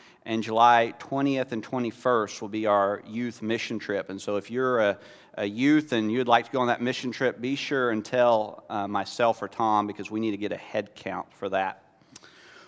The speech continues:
Well, we are in Hosea chapter six. We've been doing a series of lessons on the book of Hosea.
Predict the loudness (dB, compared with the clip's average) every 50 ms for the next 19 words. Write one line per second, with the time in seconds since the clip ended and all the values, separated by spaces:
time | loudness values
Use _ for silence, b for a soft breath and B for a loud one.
0 | B 0 2 4 4 4 6 6 8 8 8 8 6 4 2 -2 0 4 6 8
1 | 8 8 8 6 4 2 0 B B B B -8 -4 -2 -2 2 4 6 6 6
2 | 6 4 6 6 4 4 4 0 -4 -2 0 0 0 0 0 -2 -2 -2 2 2
3 | 4 4 4 4 2 2 0 0 2 2 0 0 -2 -2 -4 -4 -2 -2 -2 -2
4 | -4 -6 0 4 4 4 4 4 -2 -4 -4 -4 -4 -4 -4 -2 -2 -2 -2 -2
5 | -4 -4 -4 -4 0 2 4 6 8 6 6 4